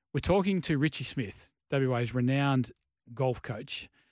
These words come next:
and we're up to a point where you're coaching Richie.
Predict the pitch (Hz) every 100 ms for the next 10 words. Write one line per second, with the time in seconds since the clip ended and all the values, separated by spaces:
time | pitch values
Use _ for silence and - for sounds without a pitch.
0 | _ _ _ 135 135 196 - 208 - 170
1 | 160 - _ _ _ - 143 143 135 -
2 | - _ 139 131 - 160 156 156 143 127
3 | - 190 254